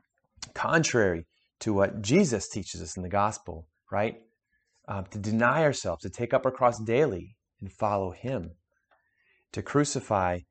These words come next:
as, as, as, um, Paul says, to crucify the flesh. And again, as in the writers of Hebrew reminds us, to, um, to joyfully accept the plundering of our property, knowing that we ourselves has a, have a greater possession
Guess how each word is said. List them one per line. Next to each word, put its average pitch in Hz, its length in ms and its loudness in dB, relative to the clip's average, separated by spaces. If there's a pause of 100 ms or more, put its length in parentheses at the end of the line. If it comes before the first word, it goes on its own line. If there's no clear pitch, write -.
(200)
as, 95 160 -10 (140)
as, 98 380 -2
as, 95 340 -4
um, 87 280 -2 (400)
Paul 110 200 4
says, 90 160 -8
to 98 80 -10
crucify 95 760 0 (260)
the 95 80 -6
flesh. - 540 -6 (480)
And 101 100 -6
again, 98 220 -2
as 90 140 -4
in 98 260 -6
the 98 160 -4
writers 101 480 0
of 90 160 -8
Hebrew 123 280 2
reminds 85 420 -4
us, 82 260 -8 (300)
to, 101 280 -2 (280)
um, 92 400 -4 (320)
to 117 160 -2
joyfully 131 560 4
accept 226 520 2
the 202 60 -2
plundering 98 600 0 (120)
of 104 140 -2
our 92 120 4
property, 90 640 -4 (320)
knowing 113 240 0
that 107 100 -2
we 110 160 0
ourselves 107 420 0
has 107 180 -8
a, 110 120 -4
have 120 160 0
a 127 40 -2
greater 165 500 6
possession 95 600 -4